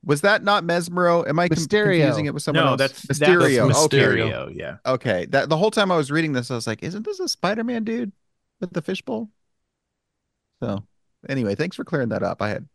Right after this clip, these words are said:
Speaker 1: I was very
Speaker 3: Yep.
Speaker 1: confused by that.
Speaker 3: That's Mysterio, and he's, he's kinda cool in his own way, but yeah, he's a different thing. He does a whole different thing. I also like just the concept of this cult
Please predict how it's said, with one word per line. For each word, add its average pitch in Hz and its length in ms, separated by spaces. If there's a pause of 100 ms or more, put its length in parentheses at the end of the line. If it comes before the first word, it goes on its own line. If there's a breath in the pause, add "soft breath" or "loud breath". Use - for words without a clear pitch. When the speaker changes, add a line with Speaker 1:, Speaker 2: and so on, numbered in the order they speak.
(140)
Speaker 1:
I 120 80
was 101 100
very 92 180
Speaker 3:
Yep. 82 120
Speaker 1:
confused - 260
by 85 100
that. 82 160 (1300)
Speaker 3:
That's 139 300
Mysterio, 78 840
and 110 100
he's, 156 380 (120)
he's 123 260
kinda 131 260
cool 123 300
in 117 60
his 110 160
own 107 200
way, 98 220
but 90 260 (680)
yeah, 104 220
he's 107 180
a 117 40
different 104 360
thing. 82 240
He 113 80
does 127 180
a 120 60
whole 151 220
different 85 300
thing. 78 180 (300)
I 156 120
also 247 460
like 117 580
just 139 420
the 127 100
concept 127 840
of 104 260
this - 540 (760)
cult 120 380